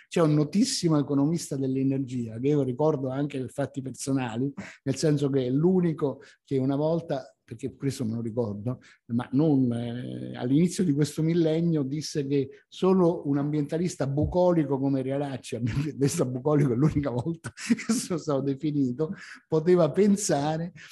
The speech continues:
che, eh, le, eh, rinnovabili avrebbero, eh, giocato un ruolo significativo nella produzione di energia elettrica. Infatti, <laughs> appunto,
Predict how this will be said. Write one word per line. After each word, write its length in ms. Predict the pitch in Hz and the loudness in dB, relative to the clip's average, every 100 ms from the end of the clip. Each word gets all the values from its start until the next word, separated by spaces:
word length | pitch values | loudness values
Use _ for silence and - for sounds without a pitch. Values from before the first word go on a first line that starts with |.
| - _ | -20 _
che, 300 | - 175 180 | 2 4 4
eh, 220 | 139 135 131 | 0 -2 0
le, 360 | 139 180 180 | 2 2 2
eh, 320 | 160 131 131 | -4 -4 -2
rinnovabili 1000 | 127 180 196 175 143 147 147 156 160 170 - | 2 4 4 2 2 0 0 2 2 -2 -8
avrebbero, 800 | 139 147 165 151 139 131 131 - | -8 -4 -4 0 0 0 -4 -4
eh, 300 | 135 127 123 | -4 -4 -2
giocato 540 | 165 156 143 143 - | -2 0 0 0 0
un 80 | 139 | 0
ruolo 260 | 143 165 143 | 2 2 0
significativo 680 | - 143 131 160 139 143 143 | 0 -2 -2 -4 0 2 2
nella 160 | 131 | 0
produzione 400 | 120 123 120 139 | 0 -4 -4 -4
di 60 | 127 | -2
energia 240 | 113 127 | -4 -4
elettrica. 420 | 120 107 - 110 - | -6 -8 -14 -20 -2
Infatti, 720 | 180 208 107 117 - - 131 - _ - | 2 4 2 -8 -8 -4 -4 -6 _ -16
<laughs> 320 | - _ - | -16 _ -2
appunto, 600 | 160 165 - 139 127 104 | -2 -2 -2 0 0 -2